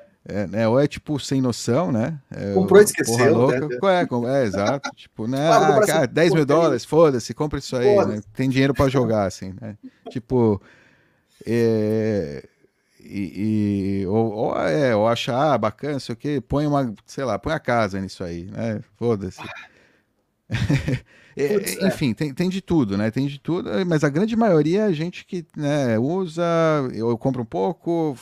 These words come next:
Speaker 1: desespera, acha que vai morrer, pelo menos
Speaker 2: Uhum.
Speaker 1: nessa época. E, e com razão, cara, porque, é, até isso é uma coisa que me, me, o, uma conversa que a gente teve com o Seiichi, Seiichi Arata,
Speaker 2: Uhum,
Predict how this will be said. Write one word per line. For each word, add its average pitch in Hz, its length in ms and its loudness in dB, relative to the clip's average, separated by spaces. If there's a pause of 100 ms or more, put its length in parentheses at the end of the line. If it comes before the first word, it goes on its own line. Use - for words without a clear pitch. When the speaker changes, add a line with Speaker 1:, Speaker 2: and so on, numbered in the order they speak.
Speaker 1:
desespera, 139 920 -2
acha 120 180 -4
que 120 60 -16
vai 120 120 -4
morrer, 127 680 -4 (600)
pelo 123 160 -4
menos 156 180 0
Speaker 2:
Uhum. - 0 -
Speaker 1:
nessa 170 260 -2
época. 143 420 -2
E, 107 120 0
e 147 80 -8
com 330 160 -4
razão, 143 500 4
cara, 92 320 0
porque, 117 400 -2 (560)
é, 135 440 -2
até 196 180 2
isso 196 140 2
é 196 40 6
uma 175 120 2
coisa 160 200 2
que - 120 -4
me, 104 600 0 (200)
me, 92 240 -8 (160)
o, 80 360 -12
uma 98 240 -4
conversa 117 380 -2
que 123 60 -4
a 117 40 -2
gente - 100 -10
teve 113 140 -6
com - 160 -4
o 107 40 -2
Seiichi, 107 580 -2
Seiichi - 300 -2
Arata, 98 460 2 (440)
Speaker 2:
Uhum, 156 100 -2